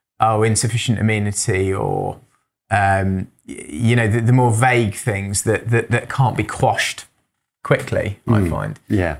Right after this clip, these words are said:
Speaker 1: Um, the ones neighbours don't make, 'cause normally the neighbours say things like that, don't they?
Speaker 2: Yes.
Speaker 1: Have you had that?
Speaker 2: Well, we had a classic one from
Speaker 1: Yeah.
Speaker 2: the neighbour, because not far away, there's
Speaker 1: Yeah.
Speaker 2: actually a crane hire place. I
Speaker 1: Yeah.
Speaker 2: mean, I mean, it sounds awful, but it's actually sort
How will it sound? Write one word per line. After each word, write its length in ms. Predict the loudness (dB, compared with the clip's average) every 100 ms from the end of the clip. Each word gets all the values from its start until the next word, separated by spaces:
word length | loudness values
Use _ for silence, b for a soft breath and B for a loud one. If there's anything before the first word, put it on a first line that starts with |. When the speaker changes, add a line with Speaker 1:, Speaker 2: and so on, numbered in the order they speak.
| -6
Speaker 1:
Um, 460 | -6 -4 -4 -6 -2
the 80 |
ones 240 | 0 2 2
neighbours 340 | 0 -2 -4
don't 280 | -2 -4 -2
make, 260 | -8 -10 -8
'cause 140 | 0
normally 240 | 0 0
the 80 | -2
neighbours 300 | -4 -6 -8
say 160 | -6 -8
things 280 | -8 -10 -10
like 100 | -6
that, 140 | -4
don't 160 | -4 -6
they? 160 | -8 0 2
Speaker 2:
Yes. 460 | 4 0 -4 -10 _ _ -20 -12
Speaker 1:
Have 200 | -2 2
you 120 | 2 2
had 180 | -2
that? 300 | -2 -4 2
Speaker 2:
Well, 140 | 4 6
we 100 | 6
had 100 | 6
a 60 |
classic 360 | 4 2 2 2
one 120 | 4
from 160 | 4 2
Speaker 1:
Yeah. 60 |
Speaker 2:
the 80 | 2 2
neighbour, 220 | 0 0
because 320 | 0 0 4
not 180 | 2 2
far 240 | 0 2
away, 220 | 2 0
there's 180 | 2 2
Speaker 1:
Yeah. 80 | 2
Speaker 2:
actually 240 | 2 0
a 60 | 0
crane 420 | -2 -2 2 2
hire 300 | 2 0 -2
place. 440 | -4 -6 -6 -6 0
I 40 | 2
Speaker 1:
Yeah. 100 | 4
Speaker 2:
mean, 100 | 2
I 40 |
mean, 120 | 0 0
it 20 |
sounds 280 | 2 2 2
awful, 300 | 0 -2 -2
but 80 | -2
it's 80 | -2
actually 280 | -4 -2
sort 120 | -4